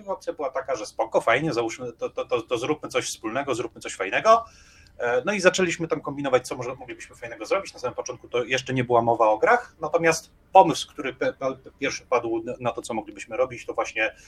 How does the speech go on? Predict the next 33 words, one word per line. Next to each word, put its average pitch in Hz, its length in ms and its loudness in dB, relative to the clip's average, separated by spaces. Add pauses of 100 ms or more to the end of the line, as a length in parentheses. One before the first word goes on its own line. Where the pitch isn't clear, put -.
(180)
e, 98 220 0
był 107 140 -8
projekt, - 520 -2
e, 98 260 2
który 104 320 -14
był 120 280 0
growy. 117 560 6 (400)
E, 101 220 -2
to 82 120 -12
była, 98 320 -2 (200)
e, 98 420 -2 (100)
gra 110 160 -4
na 107 60 -6
mobilki 107 540 -8
Hulls 117 320 -6
Football 107 320 -8
Club - 240 -2
Territory. 147 540 2 (680)
E, 101 560 -2
to, 110 180 -2
to, 110 180 -4
to 107 140 -8
pod-, - 200 0 (240)
pe-, 131 140 6
podejrzewam, 123 480 4
że 120 120 2
większość 120 420 -4
nie 120 100 -8
ko-, 120 120 -2 (140)
nawet 117 260 -6
nie 110 80 -18
kojarzy. 135 360 -2
To 117 100 -2